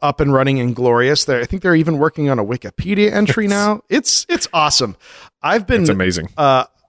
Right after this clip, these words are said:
Speaker 1: uh, as promised, I, I started, uh, even as of today,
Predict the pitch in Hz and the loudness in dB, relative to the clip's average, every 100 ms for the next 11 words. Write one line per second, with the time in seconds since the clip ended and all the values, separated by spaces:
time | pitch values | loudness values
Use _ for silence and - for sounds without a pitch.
0 | _ - 139 131 147 175 - 170 143 165 | _ 0 0 2 0 -2 -2 -2 0 0
1 | - - 135 131 139 131 - 147 143 131 | -2 0 2 2 0 0 2 4 4 0
2 | - 127 117 110 160 165 151 151 139 131 | -4 0 0 0 0 -4 -2 -2 -2 -4
3 | - 127 135 127 120 | -4 0 2 2 -2